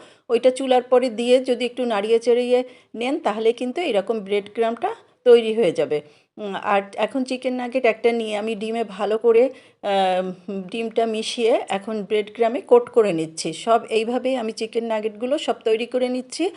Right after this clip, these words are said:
আর ওদিকে আমি একটু তেলও গরম দিয়েছি, তেলটাও গরম হয়ে গিয়েছে। এখন এক এক করে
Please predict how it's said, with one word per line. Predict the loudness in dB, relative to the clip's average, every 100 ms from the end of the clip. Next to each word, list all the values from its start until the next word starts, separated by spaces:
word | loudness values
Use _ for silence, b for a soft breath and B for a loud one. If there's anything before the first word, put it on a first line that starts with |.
| B B B
আর | -2 2
ওদিকে | 2 0 -2
আমি | -2 -2
একটু | -6 -8
তেলও | -10 0 4 8 8
গরম | 8 6 2
দিয়েছি, | 0 2 2 0 -6 -8 b b _ 4
তেলটাও | 6 6 6 6
গরম | 6 4 4
হয়ে | 0 0 0
গিয়েছে। | 2 2 2
এখন | 0 0 -2 -4
এক | -4 -2
এক | -4 -2
করে | 2 4